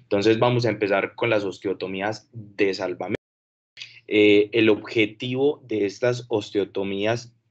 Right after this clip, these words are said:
digámoslo, podría ser agrandar o alargar el acetábulo o incluso mejorar el cubrimiento de la cabeza femoral. Medializando el centro de la misma, vamos a ver, dependiendo de la osteotomía que estemos hablando.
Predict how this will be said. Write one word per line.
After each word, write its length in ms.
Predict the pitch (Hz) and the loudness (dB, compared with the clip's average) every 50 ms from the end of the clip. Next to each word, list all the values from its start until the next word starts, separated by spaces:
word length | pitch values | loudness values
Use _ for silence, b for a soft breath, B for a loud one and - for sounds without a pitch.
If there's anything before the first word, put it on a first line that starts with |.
| _ _ _ _ _ _ _ - - | _ _ _ _ _ _ _ -20 -16
digámoslo, 560 | - - 113 110 110 107 110 117 120 131 127 127 | -6 -4 -2 -2 -2 -2 -2 0 0 0 -2 -2
podría 460 | - 113 107 104 104 107 107 110 117 | 0 2 2 2 2 2 2 0 0
ser 360 | 120 123 131 123 123 127 123 - - _ _ - | -2 -4 -4 -2 -2 -4 -6 -10 -20 _ _ -2
agrandar 1000 | 127 127 120 117 117 117 110 104 98 98 98 98 113 117 117 127 147 160 - _ _ | 2 2 2 2 2 0 0 0 0 -2 -4 -2 0 2 2 2 0 -2 -4 _ _
o 240 | - 98 107 - - - | -8 -6 -6 -6 -6 -4
alargar 920 | 110 113 107 104 104 104 101 98 98 101 98 107 117 120 120 127 123 - _ _ | 0 2 2 2 2 0 -2 -2 -4 -6 -8 -4 -2 -2 -2 -2 -4 -10 _ _
el 200 | - 120 127 127 | -10 -8 -6 -4
acetábulo 840 | 120 120 117 127 123 123 123 127 120 117 113 110 113 117 117 113 - | -4 -6 -4 -8 -10 -8 -4 -2 -2 0 0 0 0 0 -2 -2 -2
o 220 | - 120 120 120 120 | -4 -4 -4 -4 -4
incluso 640 | 90 90 123 123 117 120 120 117 110 107 107 113 107 | -6 -8 -8 -8 -8 -10 -6 -6 -6 -4 -4 -4 -4
mejorar 720 | 107 107 107 110 104 92 - - 107 104 101 101 98 92 | -4 -2 -2 -2 -2 -4 -4 -4 -2 0 0 0 0 -2
el 140 | 98 104 104 | -4 -6 -8
cubrimiento 720 | _ - 110 101 95 98 92 92 90 87 82 - - 95 87 | _ -2 -2 -2 -2 -2 -4 -4 -6 -6 -8 -6 -6 -6 -6
de 200 | 104 101 101 90 | -2 -2 -2 -2
la 160 | 87 85 82 | -2 -4 -4
cabeza 400 | - - 85 82 85 87 98 95 | -4 -6 -6 -4 -4 -6 -6 -8
femoral. 400 | 98 90 87 87 85 82 78 76 B B B B B B B B - | -8 -8 -8 -6 -6 -4 -6 -6 B B B B B B B B -4
Medializando 680 | 104 110 117 117 117 113 113 113 113 110 107 110 117 | 2 4 6 6 6 6 4 2 0 -2 0 0 0
el 60 | 113 113 | -2 0
centro 340 | - 127 120 120 123 123 | -2 -4 -4 -2 0 0
de 60 | 123 120 | 0 0
la 80 | 120 | 0
misma, 280 | 120 117 113 113 113 110 | -2 -2 -2 -2 -2 -4
vamos 300 | 95 85 82 87 92 98 | -4 -4 -8 -12 -8 -6
a 60 | 85 | -6
ver, 100 | 78 - | -6 -6
dependiendo 500 | 87 87 - 101 87 80 76 73 76 87 | -8 -10 -8 -10 -10 -10 -12 -10 -8 -6
de 60 | 90 | -6
la 60 | 90 | -6
osteotomía 600 | 90 - - 78 73 - 80 73 71 69 71 - B B B B B B B | -6 -8 -10 -10 -10 -10 -12 -12 -12 -14 -16 -18 B B B B B B B
que 140 | - 107 95 | 0 0 2
estemos 640 | 87 - - - 90 85 85 87 87 85 - - _ - | 2 0 -2 -4 -4 -2 -2 -4 -6 -6 -8 -10 _ -2
hablando. 640 | 92 95 98 104 120 135 127 110 90 - - - | 0 2 4 4 4 4 2 0 -2 -6 -10 -14